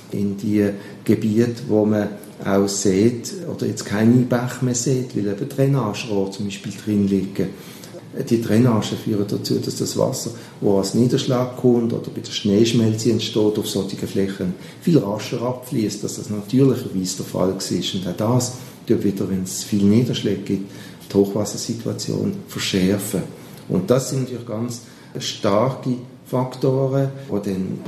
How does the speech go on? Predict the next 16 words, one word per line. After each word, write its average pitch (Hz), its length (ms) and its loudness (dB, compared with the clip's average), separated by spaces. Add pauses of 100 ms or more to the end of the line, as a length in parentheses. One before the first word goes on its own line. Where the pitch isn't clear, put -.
(420)
in 131 160 6
Richtung, - 460 0 (420)
äh, 101 220 -6
Starkereignis, 127 1500 0 (720)
negatives 127 600 2
Ereignis, 113 560 -2 (240)
sich - 200 -2
können 101 360 4
auswirken, 123 520 2
wenn 92 100 -2
es 92 100 -4
eben - 260 -4
Überschwemmungen 113 680 0
gibt, - 260 -2
wenn 92 180 0
in - 140 -2